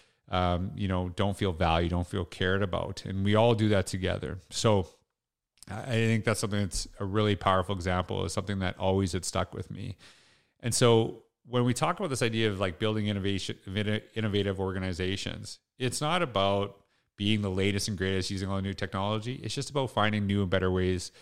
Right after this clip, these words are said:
uh, to serve not only our students, but one another. And so if we only count on one person to do this, then it's never gonna be effective. But if we actually look at how we hold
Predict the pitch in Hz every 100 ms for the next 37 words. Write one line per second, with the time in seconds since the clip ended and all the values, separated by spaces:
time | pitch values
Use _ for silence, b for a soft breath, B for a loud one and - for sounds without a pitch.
0 | b b b 90 90 - 104 - 120 117
1 | 107 127 185 185 120 - 107 104 - 101
2 | 95 98 92 98 - - _ - 95 113
3 | 104 101 - _ _ _ _ _ - 113
4 | 120 120 147 165 147 - 110 113 104 92
5 | 104 104 92 107 101 - 98 - 98 b
6 | b b b - 110 123 139 95 - -
7 | - - _ _ _ _ _ 113 110 107
8 | 104 101 101 104 117 _ - 110 104 -
9 | - - 113 110 104 104 98 - 92 92
10 | - 92 - - 117 117 127 117 113 117
11 | - 120 104 104 113 107 87 90 - _
12 | _ _ 110 113 117 113 107 107 107 104